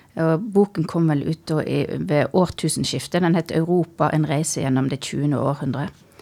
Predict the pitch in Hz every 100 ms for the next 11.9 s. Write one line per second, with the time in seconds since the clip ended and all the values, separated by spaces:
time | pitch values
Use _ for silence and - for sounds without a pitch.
0 | - - - 285 262 202 208 262 - 262
1 | - - 170 160 147 139 190 262 - -
2 | 180 175 165 190 196 175 165 165 - -
3 | 214 - 170 170 - - 156 139 143 247
4 | - - - 175 160 180 170 - 156 160
5 | 151 135 - 147 - - - - - -
6 | 151 - 165 160 143 - 143 147 214 -
7 | - - - - - _ 226 262 180 180
8 | 202 - 277 220 185 202 180 151 - -
9 | 147 - - - 175 - 160 160 175 -
10 | - 160 - 190 - 185 - 202 160 127
11 | 135 143 - 180 170 143 131 131